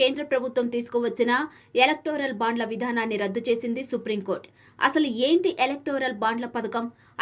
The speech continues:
ఐదేళ్ల క్రితం ప్రారంభమైన ఈ స్కీమ్ ఉద్దేశం ఏమిటి? మోదీ సర్కార్ దీన్ని ప్రవేశపెట్టడానికి కారణమేంటి? విపక్షాలు ఈ స్కీమ్ను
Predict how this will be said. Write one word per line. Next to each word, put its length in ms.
ఐదేళ్ల 280
క్రితం 320
ప్రారంభమైన 540
ఈ 320
స్కీమ్ 360
ఉద్దేశం 360
ఏమిటి? 280
మోదీ 240
సర్కార్ 480
దీన్ని 260
ప్రవేశపెట్టడానికి 960
కారణమేంటి? 640
విపక్షాలు 480
ఈ 60
స్కీమ్ను 440